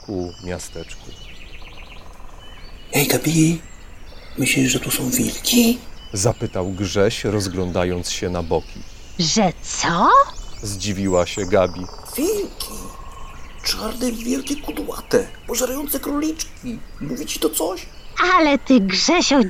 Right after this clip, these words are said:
Speaker 3: dzieciak jesteś. Skończ już czytać te bajki i zajmij się wreszcie czymś sensownym.
Speaker 2: Na przykład czym?
Speaker 3: Na przykład sportem. Mówi ci to coś?
Speaker 2: Mm, fajny pomysł. Mógłbym zostać bokserem.
Speaker 1: Grześ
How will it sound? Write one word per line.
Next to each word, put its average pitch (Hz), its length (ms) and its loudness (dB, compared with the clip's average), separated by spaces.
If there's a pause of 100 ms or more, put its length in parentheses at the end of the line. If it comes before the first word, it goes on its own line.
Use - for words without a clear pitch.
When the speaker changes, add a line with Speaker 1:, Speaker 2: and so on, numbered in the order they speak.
Speaker 3:
dzieciak 220 520 4
jesteś. 226 840 4 (180)
Skończ 311 640 4
już 226 200 2
czytać 226 400 0
te 196 120 0
bajki 190 500 0 (600)
i 226 100 4
zajmij 302 400 8
się 240 180 4
wreszcie 294 440 4
czymś 240 280 10
sensownym. 220 760 4 (300)
Speaker 2:
Na 254 160 4
przykład 370 420 2
czym? 208 340 2 (580)
Speaker 3:
Na 403 60 2
przykład - 680 2
sportem. 214 720 6 (640)
Mówi 370 300 10
ci - 140 4
to 349 140 4
coś? 415 420 4 (240)
Speaker 2:
Mm, 339 380 6
fajny - 380 4
pomysł. - 480 2 (360)
Mógłbym 90 520 4
zostać - 320 4
bokserem. 143 500 -2 (260)
Speaker 1:
Grześ 107 400 0